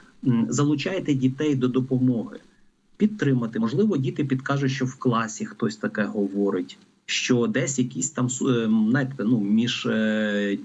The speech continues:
дітьми, між підлітками якісь розмови йдуть. Е, за те, що, знову ж, ви можете помітити, що, м, дитина стає більш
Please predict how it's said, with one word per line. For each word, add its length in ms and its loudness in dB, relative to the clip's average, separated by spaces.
дітьми, 360 2
між 180 0
підлітками 580 -2
якісь 300 0
розмови 600 0
йдуть. 420 -2
Е, 420 0
за 180 -2
те, 220 -2
що, 640 0
знову 320 2
ж, 100 -8
ви 60 0
можете 280 2
помітити, 460 0
що, 680 -4
м, 140 -2
дитина 340 2
стає 360 0
більш 440 0